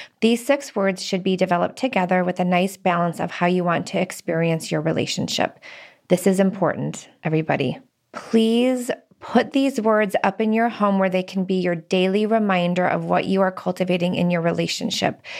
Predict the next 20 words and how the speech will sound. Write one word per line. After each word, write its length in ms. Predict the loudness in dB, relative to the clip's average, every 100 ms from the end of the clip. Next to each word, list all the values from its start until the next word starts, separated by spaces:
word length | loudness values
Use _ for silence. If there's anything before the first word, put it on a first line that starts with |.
| -2
We 100 | 2
find 260 | 4 4 4
a 20 | 4
whiteboard 460 | 2 2 0 0
in 120 | 0
the 60 | -2
kitchen, 640 | -2 -4 -2 0 2 0 -4 -6 0
bathroom 540 | 0 0 -2 2 4
mirror, 560 | 4 4 4 2 0 0
or 240 | 2 2
refrigerator 920 | 0 -4 -6 -4 -2 -2 -2 0 -2 -4 -12 -10 0
are 160 | 2 2
excellent 460 | 0 0 -2 0
locations 580 | 0 0 -2 -2 -2 -2
to 100 | -4
place 280 | -4 -4 -2
your 100 | -2
words. 280 | -2 -4 -8 -20 -20 -20 -20 _ _
We 200 | 2 4
are 320 | 4 2 -2